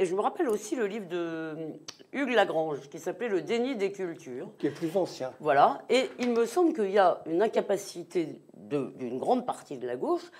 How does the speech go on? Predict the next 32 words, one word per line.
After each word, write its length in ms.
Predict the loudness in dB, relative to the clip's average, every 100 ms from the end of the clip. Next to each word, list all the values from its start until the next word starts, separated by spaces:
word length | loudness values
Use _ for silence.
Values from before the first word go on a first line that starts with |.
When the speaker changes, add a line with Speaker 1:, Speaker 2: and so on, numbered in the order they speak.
| -20 -16 -6
Speaker 1:
à 80 | -4
prendre 380 | 6 6 8
en 100 | 6
compte 320 | 8 8 8 2
les 120 | 0
questions 320 | 0 2 0
culturelles 520 | 2 -4 2 6 8
en 80 | 8
général, 460 | 4 4 8 8 8
même, 240 | 2 2
même 240 | 4 4 6
pas 140 | 4
seulement 320 | 6 4 4
religieuses, 420 | 2 0 -2 -4 -2
hein. 80 | -2
Speaker 2:
Oui, 120 | 2 2
oui, 220 | 0 -4
non, 80 | -6
mais 120 | -6
bien 160 | -2 -2
entendu. 460 | -2 -2 -2 -2 -2 -10 -6
Alors, 220 | -6 -8 -18 _ -10
c'est 300 | 0 0 2
une 260 | 0 0 -4 -18 _ _ _ -8
incapacité 800 | -6 -4 -4 -4 -6 -8 0 2
nouvelle 760 | 4 6 6 6 6 4 0 -8 _ _ _ _ _ -20 _ _ -14 2
qui 120 | 4
a 120 | 4
quelques 340 | 4 2 4 2
rapports 400 | 2 0 0 0
avec 240 | -4 4
l'effondrement 960 | 10 10 10 2 4 4 2 2 0